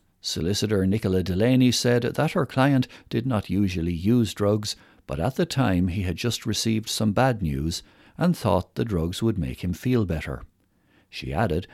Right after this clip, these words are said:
that he has a young family and is in employment. Judge Geraldine Carthy ordered Mister Thomas to pay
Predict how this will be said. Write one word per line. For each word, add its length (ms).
that 140
he 100
has 240
a 40
young 260
family 600
and 180
is 160
in 120
employment. 680
Judge 340
Geraldine 540
Carthy 500
ordered 460
Mister 300
Thomas 420
to 100
pay 300